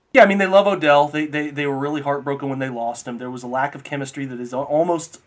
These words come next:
unexplainable, uh, between him and Baker, and it just,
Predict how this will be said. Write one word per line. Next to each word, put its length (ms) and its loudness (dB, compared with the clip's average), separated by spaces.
unexplainable, 840 -4
uh, 160 -4
between 300 -10
him 120 -6
and 80 -10
Baker, 300 -12
and 80 -10
it 80 -14
just, 240 -8